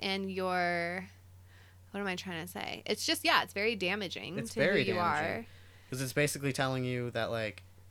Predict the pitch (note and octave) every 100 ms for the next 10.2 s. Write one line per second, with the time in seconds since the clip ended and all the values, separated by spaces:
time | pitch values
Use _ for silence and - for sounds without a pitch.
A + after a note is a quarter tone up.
0 | - - - - - - B2 C#3 D#3 D3
1 | D3+ D3 D3 C#3+ C#3 B2 - B2 C3 B2+
2 | B2 G#2+ G#2 A2+ A2+ A#2 A#2 - A#2 A2+
3 | G#2+ A#2 G#2 G#2 G2+ - - - A2+ B2
4 | - B2 A#2+ A#2+ A2+ A#2 A#2 A2+ - A2+
5 | G#2 - - A#2+ B2 D3+ - A#2 C3 -
6 | C#3 C#3+ C3 F#2 A#2 D3 F3+ G3 F#3+ G#3+
7 | A3 A3 - - - - B2+ G2 A2+ C3+
8 | B2+ B2+ A#2 A#2 G#2+ - A2+ G#2+ E2+ E2+
9 | - - - - - - - B2+ F#2+ A#2+
10 | F#2+